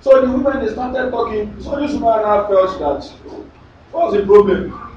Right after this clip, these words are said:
You people can also fall into the same trap." So he now, she now organized a kind of, uh, banquet or so.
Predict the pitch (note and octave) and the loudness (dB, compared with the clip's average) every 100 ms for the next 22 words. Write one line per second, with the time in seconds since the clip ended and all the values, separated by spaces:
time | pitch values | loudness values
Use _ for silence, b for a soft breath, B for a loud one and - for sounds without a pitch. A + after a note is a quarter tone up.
0 | - - - - - - - - - - | -20 -20 -20 -20 -20 -20 -20 -20 -20 -20
1 | - - G#3 B3+ - - A3+ - F3+ F3 | -20 -12 -4 -2 -2 -4 -6 -4 -2 4
2 | G3+ G#3 G3+ G3 F#3+ F#3 F#3+ F#3+ - F3+ | 4 4 0 2 2 0 -2 0 0 -2
3 | F3+ E3 E3+ - - - - - - - | -2 -2 -2 -2 -6 -18 -20 -20 -20 -20
4 | - - - - - - - - C6+ C6+ | -20 -20 -20 -20 -20 -20 -20 -20 -20 -20
5 | C6+ - - C6+ - - - - F4+ F#4 | -20 -20 -20 -18 -18 -20 -18 -8 0 4
6 | F4+ - - - - - - - - C#3+ | 4 4 -4 -12 -18 -20 -20 -20 -16 -10
7 | D3+ E3+ E3+ E3+ - E3 F3 F3+ F3+ F3+ | -4 0 0 -2 -6 -4 0 0 0 -2
8 | F#3 - - D3 D#3+ D#3+ E3 E3 E3 - | -4 -10 -6 -4 -2 0 0 0 -4 -10
9 | - D#3+ D#3 D3+ C#3+ - C3 - - - | -14 -10 -6 -6 -6 -8 -14 -18 -20 -20
10 | - - - E3+ - D#3 - C#3 - E3+ | -20 -20 -10 -6 -6 -8 -8 -10 -2 2